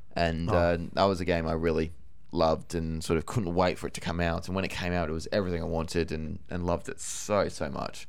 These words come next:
Speaker 2: Oh, what beautiful games.
Speaker 1: Yeah.
Speaker 2: What wonderful
Speaker 1: Oh,
Speaker 2: games.
Speaker 1: great. Yeah. Nintendo, Nintendo knows how to make games.
Speaker 2: Yeah,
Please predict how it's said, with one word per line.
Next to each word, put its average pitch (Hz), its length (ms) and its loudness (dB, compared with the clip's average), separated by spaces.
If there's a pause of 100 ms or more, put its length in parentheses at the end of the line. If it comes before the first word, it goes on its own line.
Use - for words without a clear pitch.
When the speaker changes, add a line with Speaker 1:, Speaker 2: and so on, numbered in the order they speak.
Speaker 2:
Oh, - 200 -4 (180)
what 285 160 -4
beautiful 196 320 2
games. 92 540 0
Speaker 1:
Yeah. 87 280 8 (200)
Speaker 2:
What - 140 -6
wonderful 147 280 2
Speaker 1:
Oh, 117 120 -4
Speaker 2:
games. 98 200 -2
Speaker 1:
great. 87 240 -4 (180)
Yeah. 110 140 -6 (180)
Nintendo, 135 400 -10 (160)
Nintendo 190 360 -6
knows 156 160 -8
how 143 80 -6
to 127 60 -6
make 123 140 -6
games. - 380 -6 (120)
Speaker 2:
Yeah, 101 280 0